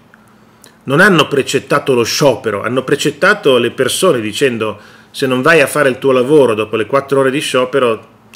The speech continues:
avrai un serio problema." Quindi negato un diritto ai lavoratori non è vero, lo sciopero c'è,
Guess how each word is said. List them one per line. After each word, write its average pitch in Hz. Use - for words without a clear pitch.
avrai 113
un 110
serio 110
problema." 98
Quindi 143
negato 156
un 147
diritto 160
ai 147
lavoratori 147
non 117
è 107
vero, 110
lo 107
sciopero 131
c'è, 165